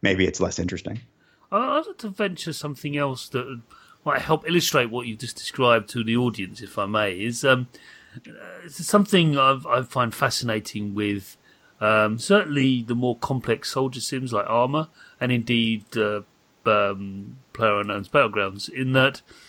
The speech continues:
Speaker 2: you're walking along with the patrol or walking along with someone and you see movement. Now, the thing about those games is that if you see a muzzle flash, you're probably dead. You know, it's, it's, the accuracy of the weapons is ridiculous as they are currently. They,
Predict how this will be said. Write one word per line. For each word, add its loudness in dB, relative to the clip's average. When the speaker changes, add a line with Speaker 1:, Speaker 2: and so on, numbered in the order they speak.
Speaker 2:
you're 0
walking 4
along 6
with 0
the -4
patrol 2
or 0
walking -4
along -2
with -6
someone 2
and -4
you -2
see -2
movement. -2
Now, -6
the -10
thing 2
about 4
those 0
games 2
is -6
that -6
if -12
you -4
see 2
a 6
muzzle 4
flash, -2
you're -10
probably -2
dead. -2
You -18
know, -14
it's, -8
it's, -6
the 0
accuracy 0
of -2
the -4
weapons -2
is -12
ridiculous -10
as -18
they -4
are -2
currently. -2
They, -12